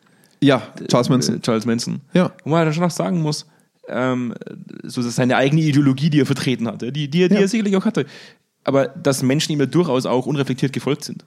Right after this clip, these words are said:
Speaker 2: Muss man, muss man einfach dazu sagen. Ja?
Speaker 1: Ja.
Speaker 2: Und, äh,
Speaker 1: Es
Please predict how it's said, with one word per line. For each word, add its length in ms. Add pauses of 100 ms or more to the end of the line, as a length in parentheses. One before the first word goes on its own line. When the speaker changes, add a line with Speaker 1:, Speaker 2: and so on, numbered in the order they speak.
Speaker 2:
Muss 140
man, 140
muss 120
man 80
einfach 220
dazu 240
sagen. 320
Ja? 100
Speaker 1:
Ja. 120 (260)
Speaker 2:
Und, 300
äh, 160
Speaker 1:
Es 60